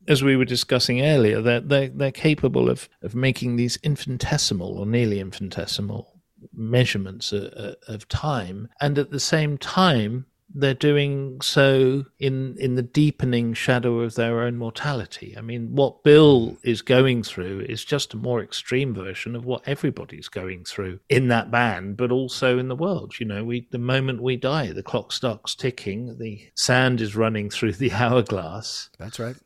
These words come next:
Speaker 1: And so everybody effectively in that band is choosing to do what Bill Rieflin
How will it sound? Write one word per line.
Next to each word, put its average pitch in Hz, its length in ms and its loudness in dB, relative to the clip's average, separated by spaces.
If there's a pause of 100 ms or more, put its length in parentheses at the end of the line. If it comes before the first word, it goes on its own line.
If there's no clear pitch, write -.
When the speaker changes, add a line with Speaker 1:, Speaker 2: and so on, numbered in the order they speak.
Speaker 1:
And 127 280 -2
so 135 420 6 (100)
everybody 120 560 4
effectively 90 760 0
in 90 140 -8
that 92 220 -10
band 98 440 -4
is 98 120 -16
choosing 95 540 -6
to - 120 -16
do 92 180 -4
what 90 200 -8
Bill 98 180 -4
Rieflin 104 460 -6